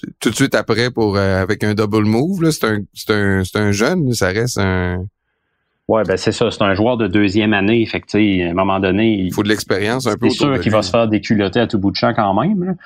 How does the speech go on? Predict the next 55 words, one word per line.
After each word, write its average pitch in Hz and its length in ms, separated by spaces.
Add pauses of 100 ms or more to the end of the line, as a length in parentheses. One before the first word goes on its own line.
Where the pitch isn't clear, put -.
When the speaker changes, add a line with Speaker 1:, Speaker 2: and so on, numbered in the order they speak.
(480)
Speaker 2:
Fait 113 120
que, - 60
tu 202 180
sais, - 100
de 123 200
l'aide 160 280
dans 139 180
tertiaire, 151 460
les 127 140
Cowboys, 113 540
moi, 113 100
je 107 80
dirais 101 220
pas 110 160
non. 120 400
Puis, 117 340
euh, 98 160
je 95 140
vois 127 160
les 123 180
Chargers 110 640
aussi, 120 400
mais, 104 180
tu 160 140
sais, - 180 (540)
on 117 140
voit 117 220
des 127 120
situations 160 640
maintenant, 135 340
c'est 127 160
d'aller 107 280
trouver 113 300
le 120 260
bon 110 220
joueur. 107 280
Les 92 140
Chargers, 139 580 (220)
qui - 120
ont 110 120
encore 127 320
une 110 100
bonne 113 160
équipe, - 320
moi, 117 180
je 110 60
me 98 120
laisse 92 200
pas 120 160
berner, 113 460
là, 110 80
par 98 180
la 98 140
défaite, 92 400 (100)
euh, 92 160